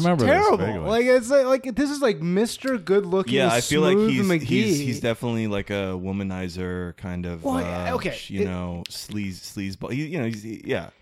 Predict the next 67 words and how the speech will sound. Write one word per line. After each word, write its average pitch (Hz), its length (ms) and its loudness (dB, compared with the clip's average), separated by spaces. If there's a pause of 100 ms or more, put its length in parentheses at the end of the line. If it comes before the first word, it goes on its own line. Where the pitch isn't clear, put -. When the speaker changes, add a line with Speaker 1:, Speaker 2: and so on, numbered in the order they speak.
(140)
Speaker 3:
he's 131 180 -4
for 151 160 -2
sure 170 260 0
a 147 60 4
sleazeball. 123 520 -6 (200)
I've 139 160 -2
seen 196 260 0
him, 160 140 -2 (400)
uh, 135 80 -4 (100)
in 170 220 0
San 170 180 -4
Francisco. 151 220 -8
I've 113 160 -4
seen 139 200 -4
him 127 140 -4
at 110 220 -6
restaurants 104 520 -6
with 101 120 -10
just, 104 240 -12
like, 95 240 -12 (580)
some, 113 640 -6
like, 98 440 -10 (1040)
uh, - 40 -12 (120)
uh, 113 200 -8
y-, 135 320 -12
uh, 131 260 -10
someone 185 420 2
who's, 170 240 0
uh, 143 280 -10
yeah, 151 200 0
I 139 40 0
don't 156 100 -2
know. 147 60 -2
I 98 120 -2
feel 147 160 -2
like, 139 200 -6
I 135 120 -4
feel 170 160 -4
like 147 180 -8
you 135 180 -6
always 131 280 0
see 135 80 -6
him 127 80 -4
with, 120 100 -6
like, 107 140 -6
a 101 60 -8
different 104 360 -8
woman 98 300 -4
or 92 60 -10
something. 95 260 -10
You 110 80 -2
know, 107 100 0
it's 101 140 -6
just, 104 120 -8
like, 113 120 -6
Speaker 2:
Yeah. 156 80 -2
Speaker 3:
a 123 40 -8
very 104 220 -6
kinda 104 220 -10
crazy 101 180 -6
Speaker 2:
So 233 140 2
he's, 214 180 0
like, 247 120 0
Speaker 3:
situation. 233 180 2
Speaker 2:
a - 20 -10
billionaire 247 580 4
sponsored. 185 760 2